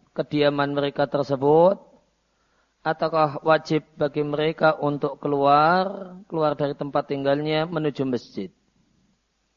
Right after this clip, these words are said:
Maka jawabannya, kewajiban mereka-mereka, ya, haula'il jamaah, sekelompok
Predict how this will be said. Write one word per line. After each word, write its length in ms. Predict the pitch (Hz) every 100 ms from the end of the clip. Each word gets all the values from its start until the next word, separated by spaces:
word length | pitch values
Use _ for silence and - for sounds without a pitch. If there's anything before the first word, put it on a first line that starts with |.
| _ _ _ _ _ _
Maka 240 | 151 160
jawabannya, 720 | 156 180 175 208 202 196 196 196
kewajiban 640 | 180 180 170 170 165 165
mereka-mereka, 1300 | 160 165 165 160 156 151 147 147 156 170 185 190 185 190 _ _ _ _ _ _ _ _ _ _ _ _ _ _ _ _ _ _ _ _ _ _ _ _ _ _ -
ya, 240 | 143 -
haula'il 640 | 131 165 180 170 170 165 151
jamaah, 480 | 151 165 165 160
sekelompok 800 | 156 160 - 160 156 156 151 156